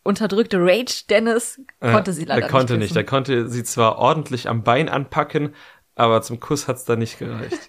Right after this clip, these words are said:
Speaker 1: <laughs> Schon als sie so angegrabbelt.
Speaker 2: Ja,
Speaker 1: Es
Speaker 2: irgendwie
Speaker 1: sah auch
Speaker 2: schon.
Speaker 1: wirklich so ein bisschen passiv-aggressiv
Speaker 2: Ja.
Speaker 1: aus. Vielleicht war das noch so, so der Rage.
Speaker 2: Ja.
Speaker 1: <laughs>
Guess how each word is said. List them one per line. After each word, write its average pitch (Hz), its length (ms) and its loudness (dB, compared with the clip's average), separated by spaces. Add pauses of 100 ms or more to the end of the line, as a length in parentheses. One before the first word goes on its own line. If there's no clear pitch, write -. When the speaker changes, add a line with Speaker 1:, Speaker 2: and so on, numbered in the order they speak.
(140)
Speaker 1:
<laughs> - 420 -12
Schon 208 160 -2
als 202 140 4
sie 208 40 0
so 202 100 0
angegrabbelt. 180 720 -2
Speaker 2:
Ja, 120 220 6
Speaker 1:
Es - 60 -2
Speaker 2:
irgendwie 123 200 -2
Speaker 1:
sah 247 120 4
auch 233 60 4
Speaker 2:
schon. 240 80 0
Speaker 1:
wirklich 294 240 0
so 269 80 -4
ein 220 40 -12
bisschen 262 320 -4
passiv-aggressiv 254 800 -4
Speaker 2:
Ja. 175 80 6
Speaker 1:
aus. 170 80 0
Vielleicht 208 240 2
war 214 120 2
das 226 240 4
noch 240 140 2
so, 226 240 4 (320)
so 208 220 0
der 196 180 4
Rage. 190 500 0 (120)
Speaker 2:
Ja. 123 280 2
Speaker 1:
<laughs> - 40 -20